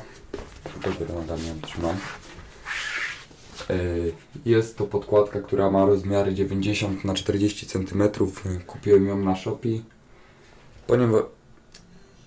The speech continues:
Bo wzór mi się spodobał. O tak, nie jest ona może najlepiej wykonana,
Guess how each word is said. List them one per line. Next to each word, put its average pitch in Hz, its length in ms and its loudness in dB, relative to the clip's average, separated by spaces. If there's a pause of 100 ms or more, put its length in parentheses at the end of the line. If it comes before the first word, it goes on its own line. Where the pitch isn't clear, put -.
(420)
Bo 131 200 6
wzór 123 220 2
mi 95 120 0
się 95 120 -2
spodobał. 95 580 0 (200)
O 101 80 0
tak, 87 220 2 (460)
nie 110 160 2
jest 113 280 0
ona 107 180 4
może 101 600 2
najlepiej 98 520 0
wykonana, 98 680 2